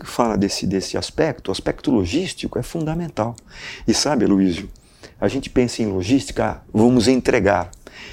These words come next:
E esse é um dos grandes pontos chaves do B two B, especialmente quando falamos em outsourcing. Né? Por quê? Você tem que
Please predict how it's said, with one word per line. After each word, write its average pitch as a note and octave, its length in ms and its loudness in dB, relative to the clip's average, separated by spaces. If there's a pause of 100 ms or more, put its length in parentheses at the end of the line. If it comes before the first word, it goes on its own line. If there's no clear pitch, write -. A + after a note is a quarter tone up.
(220)
E C#3 200 8
esse D#3 440 -2 (100)
é - 80 0
um A2 140 0
dos A2 140 -8
grandes B2 520 0 (220)
pontos - 640 0 (320)
chaves A2+ 720 0 (280)
do A#2 120 4
B G2+ 160 4
two - 160 2
B, G2 180 -2 (340)
especialmente A#2 960 0
quando A2 200 -2
falamos G2+ 480 2
em - 20 4
outsourcing. F#2+ 600 0 (920)
Né? F2+ 140 -8 (240)
Por D2+ 140 2
quê? F2 260 0 (300)
Você G#2+ 200 -2
tem G#2 220 -2
que - 220 -6